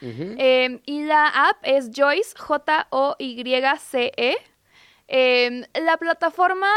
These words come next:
Speaker 2: lo que tiene, la ventaja que tiene es que ahí puedes acceder a todo el contenido, ¿no? Como que no hay censura. Y la app, pues sí tiene cosas que están censuradas porque las apps tienen, pues, otros,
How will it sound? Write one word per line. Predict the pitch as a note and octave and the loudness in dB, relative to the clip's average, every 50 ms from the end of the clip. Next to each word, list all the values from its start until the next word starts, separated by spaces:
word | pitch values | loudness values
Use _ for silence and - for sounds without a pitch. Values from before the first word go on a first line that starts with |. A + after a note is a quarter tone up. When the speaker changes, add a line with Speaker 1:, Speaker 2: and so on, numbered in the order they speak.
| G#4 - | 0 0
Speaker 2:
lo | D#4+ D#4 D4 | -2 -6 -6
que | C#4 C#4 | -6 -10
tiene, | C#4 - D4+ D4+ D#4 D#4 D#4+ | -8 -8 -12 -10 -8 -6 -4
la | D#4 D4 | -4 -4
ventaja | C#4+ C4+ C4+ D4 - F4 | -6 -4 -8 -8 -8 -8
que | F4+ E4+ | -8 -8
tiene | - D#4 D4+ - | -8 -8 -10 -10
es | D#4+ - | -10 -8
que | - | -6
ahí | D4 C#4+ | -6 -6
puedes | C#4 - - D#4+ - | -6 -8 -10 -8 -8
acceder | D4 - - B3+ B3+ C4 | -8 -8 -8 -6 -4 -4
a | C4+ | -4
todo | C4+ - C4+ C4+ C4+ C4+ | -4 -4 -6 -4 -4 -4
el | C#4+ | -4
contenido, | C4+ C4+ B3+ A#3+ A#3+ A#3 B3 C4+ C4 A#3 A3 | -6 -8 -10 -8 -10 -10 -10 -10 -10 -10 -10
¿no? | G#3+ A3+ C4 C#4+ | -10 -10 -10 -10
Como | - B3+ A#3 A#3 | -10 -10 -10 -10
que | B3+ | -8
no | B3 B3+ | -8 -6
hay | C4+ C4+ | -8 -8
censura. | - D4+ D4+ D4+ - E4 D#4+ C#4+ C4 C4+ F#4+ - _ - - - - - _ | -8 -10 -12 -10 -10 -8 -4 -2 -2 -4 -4 -8 _ -20 -20 -20 -20 -20 _
Y | - C#4+ D4 | -10 -8 -6
la | C#4+ C#4 C4+ C4+ C#4 | 0 0 2 2 2
app, | - C#4+ D4+ D#4+ F4 - _ _ _ - | 2 2 2 2 0 -2 _ _ _ -12
pues | D4 D4 - | -12 -10 -10
sí | D4 C4 | -10 -10
tiene | - D4 D4 D4 C#4+ | -10 -8 -10 -10 -8
cosas | - C4 B3+ C#4 C4+ | -8 -10 -10 -10 -10
que | - B3+ | -10 -12
están | A#3 - B3 A#3 | -10 -10 -12 -12
censuradas | - C4+ B3+ C#4+ C#4 B3+ B3+ C4 C#4 | -12 -14 -10 -6 -2 0 0 0 -2
porque | - - B3+ B3 - A3 | -4 -10 -14 -10 -8 -8
las | A3 G#3+ - - | -8 -8 -8 -8
apps | A#3 - - | -10 -10 -10
tienen, | - B3+ A#3+ A#3+ B3 B3 A#3+ A3+ A3 _ | -12 -12 -10 -10 -10 -12 -12 -14 -16 _
pues, | - A3+ G#3+ | -16 -14 -12
otros, | A#3 A3+ A3+ - A#3 A#3 A3+ A3 A3 - - - | -12 -14 -12 -10 -10 -10 -10 -10 -12 -16 -20 -20